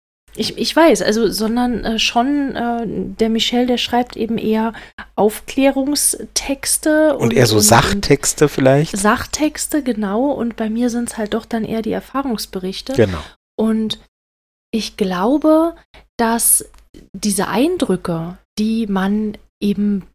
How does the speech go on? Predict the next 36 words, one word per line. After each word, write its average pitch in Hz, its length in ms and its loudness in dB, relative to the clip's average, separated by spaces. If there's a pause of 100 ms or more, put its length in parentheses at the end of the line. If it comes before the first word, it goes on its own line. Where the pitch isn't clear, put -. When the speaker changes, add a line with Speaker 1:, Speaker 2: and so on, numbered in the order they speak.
(200)
Speaker 1:
durch 190 260 -2
Social 180 300 -4
Media, 226 360 0
welcher 190 240 -4
Form 185 280 -2
auch 170 120 -8
immer, 226 420 -2
ähm, 190 320 -4
oder 185 220 -6
eben 180 180 -6
durch 180 140 -6
die - 100 -8
Blogs 190 300 -4
vermittelt 233 520 -2
bekommt, 214 480 -2 (520)
dass 214 200 0
die 269 140 0
schon 294 500 0
manchmal, 277 1000 -2
ähm, 254 400 -4
dazu 226 600 -2 (440)
verleiten 208 1000 -2
können, 285 640 0 (520)
dass 240 300 2
sich 247 360 -2
Menschen, 214 420 -2
die 220 120 -4
gerade 208 280 -2
erst - 260 -4
anfangen, 202 720 -2
in 202 140 -2
diesem, 214 420 -2
äh, 202 140 -4
Bereich 180 560 -4
sich - 200 -8
auszuprobieren, 226 920 -4